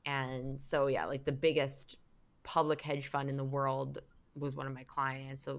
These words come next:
really, really cool experiences and clients like that in all different sectors. And then when I came back to Vancouver after quitting that job, I just decided I wanted to live in North America,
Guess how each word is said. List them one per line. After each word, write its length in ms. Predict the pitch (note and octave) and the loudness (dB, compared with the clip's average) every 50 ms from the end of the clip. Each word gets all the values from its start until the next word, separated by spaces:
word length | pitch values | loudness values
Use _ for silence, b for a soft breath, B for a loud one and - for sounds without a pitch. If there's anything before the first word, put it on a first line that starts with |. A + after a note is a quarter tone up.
| C#3+ D3 | -2 0
really, 220 | D#3+ D#3 - D3+ | 0 2 2 0
really 220 | D3 C#3+ C#3 C#3+ - - | -2 -2 -4 -6 -6 -4
cool 140 | - B1+ A1 | -6 -6 -6
experiences 680 | - - - - - A1 A1 A1 G#1 - - - - | -6 -10 -10 -8 -8 -6 -6 -8 -8 -10 -10 -10 -12
and 100 | - - | -12 -8
clients 380 | - - - B2+ C3 C3 - | -4 -4 -4 -4 -6 -10 -8
like 140 | - C3+ - | -10 -8 -4
that 200 | C3+ B2+ - - | -2 -2 -2 -2
in 60 | C#3+ C#3+ | -2 -4
all 100 | C3+ C#3+ | -2 -2
different 260 | D3 C#3 - D3 C3+ | -2 -4 -4 -8 -6
sectors. 560 | - C#3 C#3 - - D3+ C#3+ C#3+ C#3+ C3+ - B B B B B B B B B B - | -6 -6 -6 -4 -4 -2 -2 0 -2 -4 -8 B B B B B B B B B B -2
And 120 | D3 D3+ | 0 2
then 100 | D3+ D#3 | 2 2
when 120 | D3 C#3+ | 2 0
I 60 | C#3+ C#3 | -2 -4
came 260 | - - D3+ D3 C#3 | -4 -4 -4 -4 2
back 560 | C3 D#3 D3+ D3 D3 C#3+ B2+ - - - - - - _ _ - - | 6 8 10 10 10 10 6 4 -2 -12 -20 -20 -20 _ _ -10 -4
to 240 | - E3 D3+ C#3+ C#3 C#3 | 0 0 2 2 2 0
Vancouver 680 | C3+ C3 C3+ C3+ A3+ B3+ C#4 B3 F#3 D3+ C#3+ C#3+ C#3+ | 0 -2 -2 0 0 -2 2 4 6 6 8 6 6
after 280 | G#2+ C#3+ C#3+ - E3 C#3 | 6 4 2 2 -2 -4
quitting 320 | - - D#3+ D3+ D3+ D3 | 0 2 2 2 4 2
that 180 | C#3 C3 B2+ - | 2 0 2 6
job, 420 | - F3 F3 E3+ D#3 D3 D3 C#3+ - - - - - _ _ _ _ _ - - - - - | 10 12 12 12 12 12 8 4 -4 -14 -20 -20 -20 _ _ _ _ _ -20 -18 -18 -4 0
I 100 | - D3 D3 | 2 2 2
just 180 | C#3 D#3 - | 2 0 -2
decided 400 | - D#3+ - D#3 C#3+ C3+ C3 C3+ | -2 0 4 4 4 4 4 2
I 60 | C#3 C#3 | 2 2
wanted 280 | C3 C3+ B2+ C3 C3 | 2 2 0 0 -2
to 120 | - C3+ C3 | -2 0 0
live 140 | C3 C3 | 0 0
in 80 | C3 C3 | -2 -2
North 220 | B2 A#2+ C3 - | -2 -4 -4 -4
America, 560 | C3+ C#3 C3+ C3 C3 C3 C3+ C#3 C3+ C3 B2+ | -2 0 2 2 2 2 2 2 4 4 2